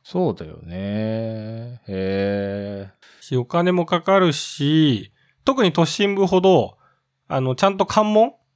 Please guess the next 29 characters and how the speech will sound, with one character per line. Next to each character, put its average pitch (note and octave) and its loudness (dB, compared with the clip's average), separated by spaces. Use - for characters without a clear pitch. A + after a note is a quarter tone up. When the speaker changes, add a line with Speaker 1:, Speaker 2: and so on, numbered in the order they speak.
Speaker 2:
ご - -4
と A#2+ 0
に A#2+ 0
制 G#3+ 4
限 G#3 2
時 G3 -4
間 D#3+ -2
が A2 -2
用 A2 0
意 G2+ -2
さ - -10
れ F#2 -14
て - -20
て、 F#2 -16
Speaker 1:
う A#2+ -6
ん。 A#2 -4
う - -2
ん。 F2+ -6
Speaker 2:
あ E3+ 0
ま G#3+ 4
り A3+ 2
に G#3+ 4
遅 D#3+ 4
い C#3+ -2
と、 D#3+ 0
ま D3+ -2
あ、 C3+ 0
脱 B2+ 0
落。 B2+ -2